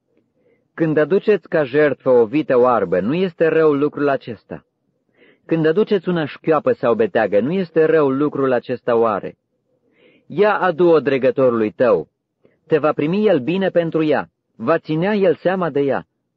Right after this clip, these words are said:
zice Domnul oștirilor. Și acum, vă rog, rugați-vă lui Dumnezeu să aibă milă de noi.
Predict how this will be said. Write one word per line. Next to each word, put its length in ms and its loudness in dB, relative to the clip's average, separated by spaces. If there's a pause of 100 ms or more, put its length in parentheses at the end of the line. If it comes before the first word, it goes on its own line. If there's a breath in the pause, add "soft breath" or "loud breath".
(120)
zice 300 -4
Domnul 300 -2
oștirilor. 580 -6 (1600)
Și 240 -4
acum, 500 -2 (120)
vă 240 -4
rog, 340 0 (140)
rugați-vă 720 -4
lui 180 -2
Dumnezeu 520 -2
să 160 -12
aibă 320 -2
milă 280 -2
de 120 -2
noi. 320 -8